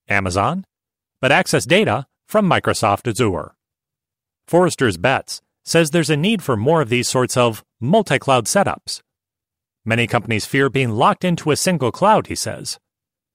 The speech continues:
There are people out there saying, "I just got out from under I B M ten years ago. There's no way in hell I'm gonna go all in on Amazon,"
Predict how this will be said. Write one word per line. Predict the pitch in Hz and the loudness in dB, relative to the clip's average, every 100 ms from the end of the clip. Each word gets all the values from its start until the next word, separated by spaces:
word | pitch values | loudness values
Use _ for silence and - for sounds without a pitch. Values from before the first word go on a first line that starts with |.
| _ _ _ | _ _ _
There | 101 | -6
are | 95 | -2
people | 127 139 131 | -2 2 2
out | 127 | 2
there | 135 | 0
saying, | - 131 127 113 _ _ _ _ _ - | 2 2 0 -6 _ _ _ _ _ -4
"I | 113 | 0
just | 120 - | 0 2
got | 110 | 2
out | 165 | 2
from | 131 110 | 0 0
under | 101 104 | 0 0
I | 113 | 0
B | 104 | 0
M | 123 | -2
ten | 120 135 123 | 0 -2 0
years | 196 | -2
ago. | 127 - 78 - _ _ - | -2 -6 -10 -16 _ _ -6
There's | 165 190 | -2 2
no | 196 | 2
way | 180 | 2
in | 143 | 2
hell | 113 196 | 0 2
I'm | 135 | 0
gonna | 98 104 | 0 -2
go | 98 110 | 0 2
all | 117 117 | 2 2
in | 110 95 | 2 -2
on | 82 | -2
Amazon," | 127 190 98 82 82 | 0 0 -2 -8 -10